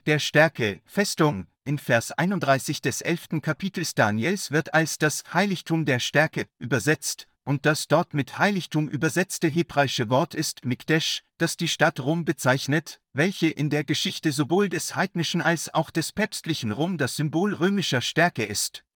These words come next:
Daniel verwendete die beiden hebräischen Wörter mit großer Sorgfalt. In den Versen,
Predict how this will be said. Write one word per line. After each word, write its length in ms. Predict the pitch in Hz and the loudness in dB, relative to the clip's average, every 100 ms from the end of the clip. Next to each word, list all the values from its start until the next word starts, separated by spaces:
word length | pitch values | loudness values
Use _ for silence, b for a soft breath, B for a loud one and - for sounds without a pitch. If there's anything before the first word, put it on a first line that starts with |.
| _ _ _ _ _ _ _ - | _ _ _ _ _ _ _ 0
Daniel 420 | 139 214 147 143 | 0 2 0 0
verwendete 560 | - 127 151 175 - 139 | 0 0 0 -2 -4 -4
die 140 | 151 | 0
beiden 280 | 147 151 151 | 2 2 0
hebräischen 680 | 143 165 135 180 - 139 | -4 -4 -4 -4 -4 0
Wörter 300 | 131 139 - | 2 2 2
mit 260 | 143 143 - | 0 -2 -4
großer 360 | 170 202 - 147 | -6 -4 0 2
Sorgfalt. 640 | 127 120 - 107 - - _ _ _ _ _ _ _ _ _ | 2 2 0 -2 -4 -20 _ _ _ _ _ _ _ _ _
In 140 | 156 165 | 0 2
den 160 | 208 | 2
Versen, 580 | 190 202 208 - 120 82 | 2 2 2 2 0 -2